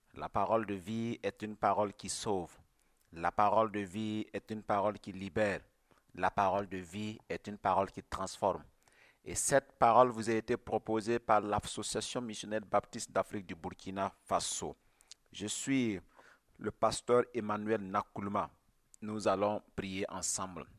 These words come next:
Seigneur notre Dieu, nous te sommes infiniment reconnaissants pour la grâce qui nous a été donnée en ce jour. Seigneur, reçois la gloire, la louange et la magnificence.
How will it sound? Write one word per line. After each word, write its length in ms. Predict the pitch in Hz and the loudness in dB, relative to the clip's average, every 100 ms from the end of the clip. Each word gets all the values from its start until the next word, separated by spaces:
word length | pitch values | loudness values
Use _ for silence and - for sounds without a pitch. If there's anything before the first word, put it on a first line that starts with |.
| _ _ _ - - _ _ _ - - - | _ _ _ -20 -20 _ _ _ -20 -20 -4
Seigneur 600 | - - 143 160 165 170 | 2 4 6 8 8 8
notre 360 | 170 - 127 | 6 4 2
Dieu, 400 | 110 92 101 110 - - - - _ _ _ _ _ _ _ _ _ _ _ _ _ | 0 -2 -2 -2 -4 -12 -20 -20 _ _ _ _ _ _ _ _ _ _ _ _ _
nous 140 | 98 | -10
te 120 | 104 113 | -4 2
sommes 280 | 139 131 90 | 6 6 4
infiniment 480 | 110 - 113 117 | -4 -4 -4 2
reconnaissants 800 | 117 110 - 113 104 - 95 101 - - _ _ _ _ _ _ | 2 2 2 0 0 -4 -4 -6 -8 -18 _ _ _ _ _ _
pour 80 | - | -4
la 160 | 98 98 | 0 2
grâce 300 | - 127 - | 4 2 2
qui 120 | 113 | -6
nous 220 | 113 117 | -2 2
a 40 | 107 | 2
été 260 | 104 123 | 2 0
donnée 340 | 107 107 113 107 | 0 -2 0 -2
en 100 | 98 | -4
ce 200 | 101 95 | -6 -6
jour. 420 | 90 98 82 73 - _ _ _ _ _ _ _ | -6 -6 -8 -10 -18 _ _ _ _ _ _ _
Seigneur, 520 | - 101 104 117 113 | -4 -2 0 0 0
reçois 300 | 101 - 110 | -2 2 4
la 120 | 107 | 4
gloire, 400 | 98 107 110 110 | 2 4 8 8
la 160 | 101 98 | 6 2
louange 460 | 98 98 107 107 107 | 0 0 0 0 2
et 40 | |
la 120 | 101 | 0
magnificence. 880 | 98 101 98 - 98 - 92 82 | 0 -4 -6 -8 -6 -4 -4 -4